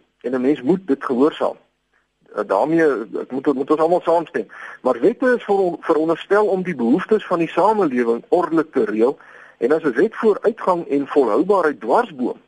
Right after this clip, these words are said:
dan moet die wet gewysig word. So kom ons hoop dat die regte mense vanoggend luister en dat dit, hierdie saak op die politieke agenda sal kom vir debattering, want dit is vir my duidelik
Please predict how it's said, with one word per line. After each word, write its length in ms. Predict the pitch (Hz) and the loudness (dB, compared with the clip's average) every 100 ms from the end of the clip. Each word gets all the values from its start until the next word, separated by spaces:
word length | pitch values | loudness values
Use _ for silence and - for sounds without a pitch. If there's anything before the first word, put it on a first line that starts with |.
| _ _ _ _ | _ _ _ _
dan 160 | 123 | -2
moet 120 | 151 160 | 0 0
die 120 | 139 | 2
wet 220 | 123 - | 0 -2
gewysig 460 | - 180 220 196 131 | 0 2 2 0 -4
word. 240 | 110 - | -6 -4
So 100 | 139 | -6
kom 180 | 135 247 | 0 2
ons 140 | 247 | 2
hoop 340 | 131 160 160 _ _ | 2 -2 -2 _ _
dat 120 | 123 | -4
die 100 | 120 | -2
regte 340 | 110 147 - 165 | 0 -2 0 -2
mense 320 | 139 139 143 | 0 0 -2
vanoggend 440 | 135 120 - 143 | -2 0 0 -2
luister 440 | 104 110 - 170 156 - - - - _ | 0 -2 2 -2 -2 -10 -20 -20 -20 _
en 160 | - 135 | -8 -2
dat 220 | 139 123 | -2 0
dit, 160 | 131 147 | -2 -2
hierdie 260 | 240 175 | -2 -4
saak 300 | 208 202 185 | 0 0 2
op 140 | - 147 | -2 -4
die 100 | 151 | -4
politieke 540 | 139 135 131 170 170 | -2 -2 -2 -2 0
agenda 480 | - - 170 165 151 - | 0 0 -2 2 0 0
sal 140 | 131 | -4
kom 220 | - 127 | -2 -6
vir 200 | 123 113 | -4 -4
debattering, 640 | 104 117 123 - 175 170 131 | -2 2 0 2 0 0 -2
want 120 | 113 | -4
dit 80 | 113 | -4
is 60 | |
vir 80 | 143 | -2
my 100 | 127 | 0
duidelik 440 | 110 120 117 127 | 2 2 0 -2